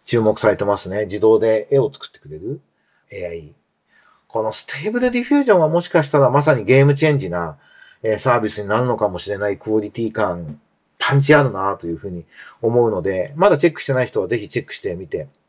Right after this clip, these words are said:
まあ、ご自分でね、使ってみるのが一番いいと思いますけど、とりあえずいろいろググって、このステーブルディフュージョンとミッドジャーニー、紹介記事をいくつか読んでみるだけでも絶対やった方がいいと思います。来てるなーって感じがします。あの、来てるなーって意味では、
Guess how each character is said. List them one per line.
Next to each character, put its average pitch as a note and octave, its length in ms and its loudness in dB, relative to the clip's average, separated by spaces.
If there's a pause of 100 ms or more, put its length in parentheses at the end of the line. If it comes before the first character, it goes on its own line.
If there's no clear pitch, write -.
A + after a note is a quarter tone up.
(160)
ま D3 80 2
あ、 - 20 4
ご C#3+ 100 8
自 D3+ 120 4
分 F3+ 160 2
で F#3+ 100 4
ね、 F#3+ 320 2
使 - 240 -2
っ C#3+ 100 -2
て F3+ 100 0
み F3 60 2
る F3 60 2
の C#3+ 80 2
が A2 80 2
一 G#2 140 -4
番 C3+ 140 4
い - 20 4
い C#3 40 -2
と B2+ 60 -4
思 G#2+ 140 -4
い - 20 -10
ま G2+ 120 -6
す - 80 -12
け - 40 -4
ど、 A2+ 80 0
と F#3 140 6
り A3 80 10
あ A#3+ 80 8
え G#3 40 8
ず C#3 100 4
い C3 40 2
ろ D3 120 6
い - 20 4
ろ D#3 80 0
グ C#3+ 100 2
グ E3+ 100 4
っ - 40 4
て、 G2 400 -4 (380)
こ B2 120 -4
の A2 80 -2
ス - 80 -10
テ B2+ 180 4
ー A2 40 -4
ブ A#2 80 -6
ル A#2 100 0
デ A2 80 -4
ィ A2+ 60 0
フ A#2 120 -10
ュ A2+ 80 -2
ー - 20 -2
ジ G2+ 80 -4
ョ F#2 80 -4
ン E2+ 40 -10
と F#2+ 80 -8
ミ F#2 120 -8
ッ E2+ 100 -10
ド G2+ 100 -2
ジ F#2+ 80 -2
ャ G#2 80 2
ー G2 40 -6
ニ D#2+ 240 -8 (220)
ー、 - 40 -20
紹 C3+ 240 2
介 C#3 200 4
記 C#3+ 140 -4
事 A2+ 120 -2
を F#2 200 -6 (440)
い C3+ 80 -8
く - 60 -10
つ - 80 -8
か A2+ 100 -2
読 G#2+ 120 -2
ん G2+ 40 -8
で G2 80 -10
み F#2+ 100 -14
る F#2 60 -12
だ F2+ 100 -10
け G#2 120 -6
で F#2+ 100 -6
も F#2+ 340 -10
絶 F2+ 140 -10
対 A2 160 -4
や G#2+ 80 -2
っ G#2 60 -12
た A#2 80 -4
方 A2 100 0
が F#2+ 80 -4
い F#2 40 -8
い - 20 -20
と F2+ 80 -12
思 E2+ 140 -8
い - 20 -8
ま E2 160 -8
す。 - 160 -18 (420)
来 - 160 -8
て E3 100 0
る C3+ 140 0
な F#2+ 180 -6
ー G#2 40 -8
っ - 20 -18
て - 80 -20
感 E2+ 160 -12
じ E2+ 80 -14
が E2 80 -14
し - 120 -16
ま D#2 80 -16
す。 - 120 -20 (400)
あ C3+ 140 4
の、 A#2 100 0
来 - 100 -6
て A3 100 8
る F#3+ 100 6
な D3+ 180 4
ー C#3 40 -2
っ C#3 60 -14
て C3+ 80 -8
意 A#2 40 -8
味 A2+ 80 -8
で G#2 100 -2
は、 G#2 400 0